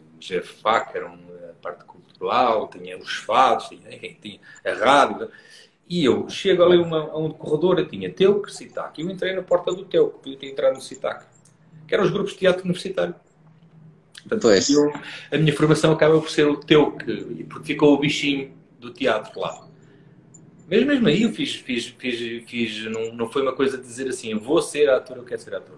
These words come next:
Speaker 1: Foi algo que se foi construindo. Às vezes há
Speaker 2: Sim, sim,
Speaker 1: acidentes que
Speaker 2: sim.
Speaker 1: vêm e que, e que nos tornam, é, e que são surpresas na vida, e aqui estou. Portanto, é,
Speaker 2: Exato.
Speaker 1: é, é fazer esse percurso.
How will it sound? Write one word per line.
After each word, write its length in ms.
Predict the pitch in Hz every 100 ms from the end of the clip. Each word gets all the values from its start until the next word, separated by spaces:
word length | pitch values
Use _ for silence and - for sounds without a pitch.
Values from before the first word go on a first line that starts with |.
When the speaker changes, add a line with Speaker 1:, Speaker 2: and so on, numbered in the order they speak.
| -
Speaker 1:
Foi 200 | 131 139
algo 200 | 156 156
que 80 | -
se 80 | -
foi 220 | 147 147
construindo. 680 | 143 - - 127 110 95
Às 140 | 92 101
vezes 160 | 110
há 120 | 117 110
Speaker 2:
Sim, 200 | 123 113
sim, 80 |
Speaker 1:
acidentes 160 | 123 110
que 60 | 110
Speaker 2:
sim. 80 |
Speaker 1:
vêm 220 | 92 92 - - - _ - - _ _ -
e 180 | 117
que, 180 | 113 -
e 420 | 120 117 117 120 117
que 120 | 120
nos 120 | 117
tornam, 640 | 123 117 117 113 113 117 117
é, 220 | 101 107 107 -
e 80 |
que 80 | -
são 120 | 123
surpresas 500 | 110 110 104 101 95
na 100 | 98
vida, 280 | 90 135 180
e 200 | 120 104
aqui 140 | 101 -
estou. 240 | - 104 - - - _ _
Portanto, 220 | 80 78 82
é, 100 | 82
Speaker 2:
Exato. 360 | 101 101 90 90 _ _ _ _ _ _ _
Speaker 1:
é, 100 | - -
é 60 | -
fazer 260 | 104 101 107
esse 120 | 104
percurso. 560 | 110 - 95 - -